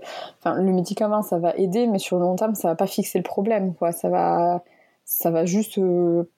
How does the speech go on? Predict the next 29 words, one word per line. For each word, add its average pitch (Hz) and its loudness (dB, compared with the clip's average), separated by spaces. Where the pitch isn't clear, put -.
pas 160 0
l'entretenir, 254 0
mais 196 2
ça 196 0
va 185 -4
pas 220 -2
le 226 0
solutionner, 214 0
quoi. - -6
Alors 180 -2
que - -2
des 170 0
fois, 220 0
euh, 180 2
si - -4
on 185 2
solutionne 196 0
le 180 2
mécanique, 175 0
eh 208 2
ben, 175 0
du - -10
coup - -4
on 202 2
n'a 180 0
plus 208 -2
du 185 2
tout 190 0
besoin 190 0